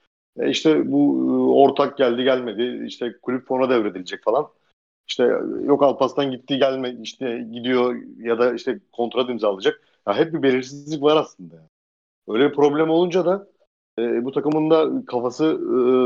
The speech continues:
oyunda olmuyor demeyeyim. Hani hedef olarak demek ki bize buralar yetiyor. Ama bence mantıklı değil. Şimdi kaçıncı senemizi oynuyoruz? Hani stadımız var, yapıldı. Hep konuşuyorduk. Bir de bizim şöyle hedeflerimiz var.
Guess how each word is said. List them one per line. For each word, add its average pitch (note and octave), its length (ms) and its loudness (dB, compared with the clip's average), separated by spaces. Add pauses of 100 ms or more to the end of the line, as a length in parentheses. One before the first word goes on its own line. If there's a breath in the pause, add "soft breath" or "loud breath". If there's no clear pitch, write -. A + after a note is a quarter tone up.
(680)
oyunda B2+ 640 4
olmuyor D3 440 0
demeyeyim. F#3 380 -2 (360)
Hani C#3 120 -2
hedef D3 260 2
olarak F3 320 -2 (180)
demek E3+ 320 -4
ki F#3+ 100 -8
bize F#3 180 2
buralar E3 300 4
yetiyor. F3+ 380 -2 (280 soft breath)
Ama D#3+ 340 -2 (140)
bence D3 340 -2
mantıklı E3+ 360 -4
değil. E3+ 140 0
Şimdi C#3+ 320 -6
kaçıncı D3 340 -2
senemizi D#3 340 2
oynuyoruz? E3 380 4 (580 soft breath)
Hani A2+ 140 0
stadımız C#3 460 0
var, C3 120 4
yapıldı. A#2+ 560 0
Hep C3 160 0
konuşuyorduk. B2+ 460 -2
Bir B2 80 -4
de D3+ 120 2
bizim E3 200 -2
şöyle D#3+ 240 4
hedeflerimiz F#2+ 500 -2
var. F#2+ 180 -8